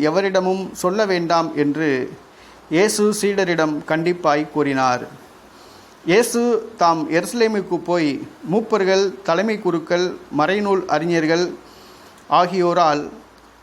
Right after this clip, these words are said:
பலவாறு துன்பப்படவும், கொலை செய்யப்படவும், மூன்றாம் நாள் உயிருடன் எழுப்பப்படவும் வேண்டும் என்பதை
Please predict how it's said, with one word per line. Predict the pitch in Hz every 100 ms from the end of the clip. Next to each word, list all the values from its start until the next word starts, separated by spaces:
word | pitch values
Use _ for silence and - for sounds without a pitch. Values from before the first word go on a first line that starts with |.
| -
பலவாறு | 175 220 226 240 240
துன்பப்படவும், | 240 190 208 214 170 160 170 - - - - - 208
கொலை | 180 208 262
செய்யப்படவும், | 233 196 185 170 156 156 180 226 - - - - -
மூன்றாம் | 175 240 240 240 214
நாள் | 202 180
உயிருடன் | 160 160 208 214 202
எழுப்பப்படவும் | 180 156 185 220 - 170 165 170 170
வேண்டும் | 156 190 196 202 190
என்பதை | 160 156 160 165 143